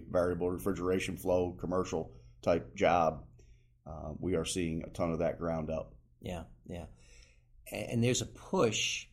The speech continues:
Speaker 2: I know there's a push here in New Jersey. And then when we cross the border into Westchester and Orange County, there's a push to electrify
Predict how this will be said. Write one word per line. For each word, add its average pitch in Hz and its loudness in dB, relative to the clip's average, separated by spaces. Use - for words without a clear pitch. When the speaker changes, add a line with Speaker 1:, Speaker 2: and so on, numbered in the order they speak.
Speaker 2:
I 110 4
know 123 4
there's 147 4
a - 2
push 156 0
here 151 2
in 139 4
New 127 2
Jersey. 113 0
And 110 2
then 113 6
when 110 4
we 104 0
cross 127 2
the 127 -2
border 123 4
into 110 -4
Westchester 110 0
and 92 -2
Orange 92 -4
County, 113 0
there's 123 4
a 120 -2
push - -2
to 117 0
electrify 92 -2